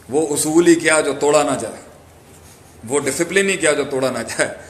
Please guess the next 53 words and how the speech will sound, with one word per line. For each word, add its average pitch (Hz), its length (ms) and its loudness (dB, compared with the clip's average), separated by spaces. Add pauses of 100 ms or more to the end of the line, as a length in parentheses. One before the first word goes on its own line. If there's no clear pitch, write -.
(200)
तो 120 60 -8
अगर 131 140 -2
थोड़ा 139 300 0
सा 143 120 -2
कौ-, 123 280 -6
कौम 139 300 -2
के 143 80 -4
साथ 135 140 0
दो 127 160 -6
बार 127 180 -2
चार 120 140 -2
बातें 117 280 -8
हो 120 60 -6
जाएंगी, 113 220 -10
कोई 123 120 -8
मसले 113 280 -10
की 104 120 -16
बात 90 240 -14
नहीं। - 100 -20 (600)
तो 123 60 -10
my 160 540 2
thing, 143 300 -2
my 151 300 0
thing 143 280 -4
to 131 160 -4
my 127 200 -4
people 117 400 -6
is, 104 40 -12 (440)
to 127 100 -12
the 147 180 -2
Muslim 131 340 -4
ummah 95 280 -10
is 92 40 -14 (760)
कि, 113 60 -6
अ, 101 520 -8 (440)
ये 117 120 -6
लोगों 135 440 -2
के 175 140 2
उप-, - 260 -2
का 139 80 0
बोझ 131 320 -2
उठाने 127 340 -4
वाले 120 220 -4
लोग 110 300 -8
जो 110 120 -8
होते 92 200 -14
हैं 113 80 -16
ना, 135 80 -6
इनको 120 260 -10
कभी 135 240 -2
रुसवाई 107 380 -6
नहीं 104 140 -12
होती। - 200 -18